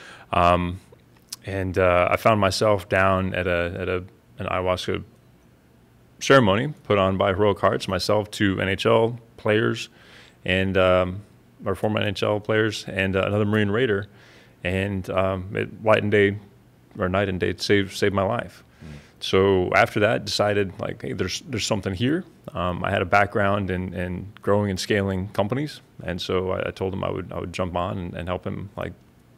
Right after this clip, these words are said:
do something with this, which is what we've been doing now for the past few years.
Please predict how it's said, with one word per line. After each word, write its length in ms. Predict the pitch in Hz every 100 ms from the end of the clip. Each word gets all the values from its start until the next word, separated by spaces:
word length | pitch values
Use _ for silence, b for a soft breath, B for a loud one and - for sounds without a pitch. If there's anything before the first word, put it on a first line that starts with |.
| _ _ -
do 140 | 104
something 420 | 95 98 90 90
with 180 | 90 107
this, 340 | - 87 - -
which 180 | - -
is 180 | 95
what 100 | 101
we've 100 | 98
been 120 | 95 87
doing 220 | 104 95
now 100 | 92
for 120 | -
the 60 | 92
past 220 | 92 90
few 140 | 95
years. 360 | 98 101 110